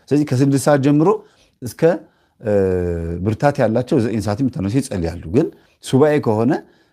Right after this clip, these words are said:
ከስ-፣ ከሌሊቱ ስድስት ሰዓት ጀምሮ እስከ፣ እ፣ ጠዋት አስራ ሁለት ሰዓት ድረስ ነው ማለት ነው ምንተኛው፣ ምንተኛው። ከዛ ውጪ ሱባኤ ሲሆን፣ እ፣ ጠንካ-፣ እንግዲህ ጠንካራ ከሆናችሁ ነው። እነግራችኋለሁ እንዴት በልምምድ እንደምትመጡ።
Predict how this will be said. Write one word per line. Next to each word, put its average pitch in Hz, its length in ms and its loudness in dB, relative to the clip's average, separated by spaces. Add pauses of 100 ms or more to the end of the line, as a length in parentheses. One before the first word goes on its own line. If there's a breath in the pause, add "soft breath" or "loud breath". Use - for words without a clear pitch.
ከስ-፣ 113 260 -6
ከሌሊቱ 120 420 0
ስድስት 113 320 -4
ሰዓት 123 240 -2
ጀምሮ 113 280 2 (460 soft breath)
እስከ፣ - 200 -12 (840)
እ፣ 104 100 -4 (260)
ጠዋት 131 300 2
አስራ 120 180 -4
ሁለት 120 160 0
ሰዓት 110 180 0
ድረስ 101 200 -2
ነው 95 100 -6
ማለት 85 200 -6
ነው 87 100 -4
ምንተኛው፣ 85 480 -4 (880)
ምንተኛው። 85 540 -8 (440)
ከዛ 98 240 0
ውጪ 104 180 0 (720 loud breath)
ሱባኤ 123 480 0
ሲሆን፣ 139 280 0 (280)
እ፣ 98 280 -6
ጠንካ-፣ 170 320 2
እንግዲህ 139 240 0
ጠንካራ 147 480 2
ከሆናችሁ 107 540 0
ነው። 78 120 -14 (720)
እነግራችኋለሁ 104 600 0
እንዴት 101 200 -2
በልምምድ 117 480 2
እንደምትመጡ። 90 540 -4